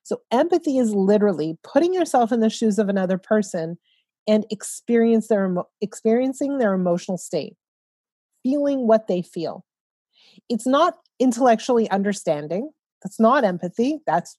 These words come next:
intellectually understanding. It's not being compassionate. Empathy is defined by this whole experience of imagining yourself in the shoes of someone else, stepping into their shoes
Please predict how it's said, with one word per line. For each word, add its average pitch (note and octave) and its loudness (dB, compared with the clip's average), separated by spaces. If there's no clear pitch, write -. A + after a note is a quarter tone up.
intellectually F3 -4
understanding. F#3+ -4
It's G#3+ -2
not D4+ 2
being D4+ 2
compassionate. A3 -2
Empathy D4 0
is A#3+ 2
defined B3 2
by G3+ 2
this G3 0
whole D#4 2
experience A#3+ 0
of G#3 4
imagining B3+ 2
yourself A#3+ 4
in A#3+ 2
the A3+ 4
shoes A3+ 0
of A3 0
someone A3+ 2
else, B3 2
stepping D4+ 2
into D#4 2
their C4+ 4
shoes C4 -2